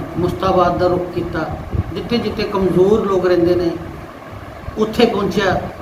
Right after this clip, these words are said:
ਉੱਥੇ ਵੀ ਘੱਟ ਤੋਂ ਘੱਟ ਮੈਂ ਤਿੰਨ ਚਾਰ ਸੌ ਸਬਜ਼ੀ ਗੱਡੀ ਵੰਡੀ। ਫਿਰ ਮੈਂ ਮੰਗਲਵਾਰ ਦੀ ਰੂਟੀਨ ਬਣਾ ਲਈ। ਮੰਗਲਵਾਰ ਮੈਂ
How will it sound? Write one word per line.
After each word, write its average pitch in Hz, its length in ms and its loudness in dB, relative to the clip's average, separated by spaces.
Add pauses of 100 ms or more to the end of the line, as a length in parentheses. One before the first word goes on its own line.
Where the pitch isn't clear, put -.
(840)
ਉੱਥੇ 226 240 2
ਵੀ 233 200 0
ਘੱਟ 226 140 2
ਤੋਂ 220 160 -2
ਘੱਟ 214 160 0
ਮੈਂ 208 160 0 (280)
ਤਿੰਨ 196 200 -2
ਚਾਰ 190 260 -2
ਸੌ 190 160 -4
ਸਬਜ਼ੀ 180 300 -2
ਗੱਡੀ 180 240 4
ਵੰਡੀ। 175 360 4
ਫਿਰ 196 160 0
ਮੈਂ 190 260 2
ਮੰਗਲਵਾਰ 175 540 4
ਦੀ 180 120 2
ਰੂਟੀਨ 175 320 -2
ਬਣਾ 165 260 0
ਲਈ। 156 160 -4 (1000)
ਮੰਗਲਵਾਰ 208 480 2
ਮੈਂ 208 160 -2